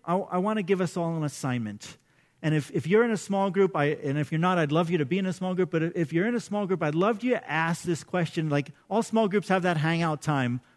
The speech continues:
before you really get started, right? Whether it's some dessert or some coffee or, or whatever it is,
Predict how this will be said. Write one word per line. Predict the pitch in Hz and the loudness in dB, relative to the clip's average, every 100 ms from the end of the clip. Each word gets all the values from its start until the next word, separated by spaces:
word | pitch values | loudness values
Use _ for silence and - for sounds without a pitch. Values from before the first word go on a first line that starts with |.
| - | -8
before | 139 165 | -2 2
you | 156 | 2
really | 151 156 | 4 2
get | 156 143 | 0 -4
started, | - 143 131 113 | -2 0 0 0
right? | 120 131 | 0 0
Whether | 135 139 143 | 0 0 0
it's | 131 | -2
some | 139 | -4
dessert | 120 120 165 156 156 | -4 -2 2 4 2
or | 143 | 0
some | - | -6
coffee | - 156 143 160 147 | -6 -4 -4 -2 -2
or, | 135 | -2
or | 131 | -2
whatever | 139 139 131 131 | -2 0 0 0
it | |
is, | 139 156 139 | 2 2 0